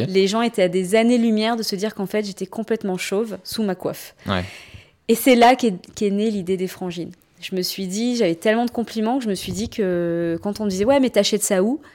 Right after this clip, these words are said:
Speaker 1: J'étais bien embêtée parce qu'en fait, je me le fabriquais pour moi-même. Et ben, je me suis dit que si je me sortais toute cette histoire,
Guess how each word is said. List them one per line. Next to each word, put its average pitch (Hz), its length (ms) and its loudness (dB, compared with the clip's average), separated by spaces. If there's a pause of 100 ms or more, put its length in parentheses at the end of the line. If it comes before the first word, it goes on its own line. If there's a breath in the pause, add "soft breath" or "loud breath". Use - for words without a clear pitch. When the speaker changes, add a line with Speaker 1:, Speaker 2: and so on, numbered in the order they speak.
(260 soft breath)
Speaker 1:
J'étais - 180 -10
bien 180 160 -2
embêtée 190 400 -4
parce 190 200 -6
qu'en - 60 -10
fait, 208 120 -6
je 202 60 -8
me 180 80 -6
le - 40 -18
fabriquais 175 360 -8
pour 185 180 -8
moi-même. 180 500 -2 (640 loud breath)
Et 180 80 -2
ben, 185 140 0
je 185 80 -4
me 190 80 -2
suis 196 180 -6
dit 240 160 -6
que 180 480 -2
si - 180 -8
je 214 80 -2
me 220 60 0
sortais 226 320 -2
toute 226 180 -10
cette 202 240 -2
histoire, 220 600 0